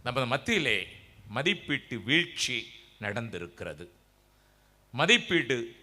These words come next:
சறுக்கல் நடந்திருக்கிறது. அந்த மகான்களை போன்று இன்று யாரும் இல்லை. நான் அறிவில் மட்டும் சொல்லவில்லை, பண்புகளிலும் இல்லை. எனவே, அன்பார்ந்த மக்களே, மதிப்பீட்டு வீழ்ச்சி நம்முடைய பங்குகளில்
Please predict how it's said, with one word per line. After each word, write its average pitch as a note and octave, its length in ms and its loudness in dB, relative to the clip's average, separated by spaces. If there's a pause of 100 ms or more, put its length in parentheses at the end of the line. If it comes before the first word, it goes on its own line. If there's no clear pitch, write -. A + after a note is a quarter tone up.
(140)
சறுக்கல் F3+ 720 6
நடந்திருக்கிறது. A2+ 960 -4 (800)
அந்த A#2+ 180 -2
மகான்களை E3+ 680 10
போன்று E3+ 320 2
இன்று B2+ 440 0
யாரும் G#2 340 0
இல்லை. F#2+ 360 2 (920)
நான் G#2+ 400 4 (120)
அறிவில் F#3+ 380 2
மட்டும் G#2+ 360 -6
சொல்லவில்லை, F2+ 640 -8 (800)
பண்புகளிலும் A2+ 640 -4
இல்லை. F#2 340 -4 (640)
எனவே, D#3 340 6
அன்பார்ந்த C#3 580 6
மக்களே, D3+ 500 6 (680)
மதிப்பீட்டு E3 920 4
வீழ்ச்சி G#3+ 540 2
நம்முடைய C3+ 460 4
பங்குகளில் C3 800 0